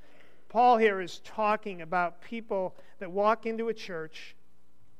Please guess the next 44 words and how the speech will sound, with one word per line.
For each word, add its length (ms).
and 120
he's 180
talking 260
about 220
the, 100
the, 220
the 80
environment 560
here. 380
If, 200
if 100
an 80
unbeliever 480
walks 400
into 220
a 60
church, 580
and 120
he, 140
he's 180
talking 360
here 100
in 80
the 60
context 500
of 80
speaking 440
in 100
tongues, 500
and 100
he 60
says, 240
you 100
know, 200
if 120
you're 100
speaking 520
in 100
tongues, 460
people 340
walk 300
in, 100
they're 100
not, 200